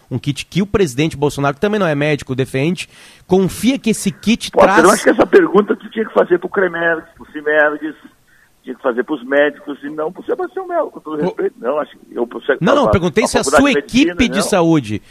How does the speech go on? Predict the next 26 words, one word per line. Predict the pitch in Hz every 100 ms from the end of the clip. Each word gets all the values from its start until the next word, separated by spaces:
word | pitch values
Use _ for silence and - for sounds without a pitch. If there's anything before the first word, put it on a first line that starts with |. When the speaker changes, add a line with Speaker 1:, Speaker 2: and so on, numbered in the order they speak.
| -
Speaker 1:
se | -
a |
sua | 139 202
equipe | - 202 254 294
de | 165
saúde, | 190 147 165 -
que | 185
certamente | - 175 170 156 214
Speaker 2:
Minha | 233
Speaker 1:
tem | 160 156 - -
um | 139 143
lado | 139 143 135
de |
Speaker 2:
Não, | 131
Speaker 1:
saúde, | 233 113
Speaker 2:
minha | 147 147
equipe | 123
Speaker 1:
médico. | 113 170 170 311
Speaker 2:
de | -
saúde | 135 131 165 170
foi | - 175
orientada | 175 202 196 - 139 156 160
a | -
ter | - 156
na | 98
rede. | 98 139 117 _